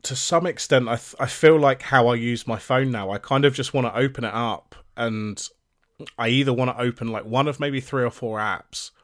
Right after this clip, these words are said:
or just see some of this information that's already in the Today widgets. Um, and I think maybe Android will, will serve my purpose a little, <clears throat> you know, serve my use case a little bit better.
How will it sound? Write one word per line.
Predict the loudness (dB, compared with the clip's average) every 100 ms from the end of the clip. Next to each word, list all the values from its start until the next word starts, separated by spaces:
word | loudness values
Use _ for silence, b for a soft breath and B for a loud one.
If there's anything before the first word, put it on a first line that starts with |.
| _
or | -6 -4
just | -4 -4
see | 0 0 0
some | -2 -2
of |
this | -2 -4
information | -6 -4 -4 -4 -6
that's | -6 -4
already | -2 -2
in | -4
the |
Today | -4 -4 -2
widgets. | -4 -6 -8 -10 -16 -20 -10
Um, | -6 -4 -4 -6 -10 -14 B B -6
and | -4
I |
think | -2 -4 -4
maybe | -4 -4 -4 -6 -4
Android | -2 -2 -4 -8 -8
will, | -6 -6 -8 -8
will | -6
serve | -2 0 0 -2
my | -6
purpose | -4 -4 -6 -8
a |
little, | -10 -12 -16 _
<clears throat> | _ 0
you | 0 0 -4
know, | -2
serve | 2 2 2
my | -4
use | -2 -4
case | -6 -8 -8
a |
little | -10
bit | -8 -6
better. | -6 -6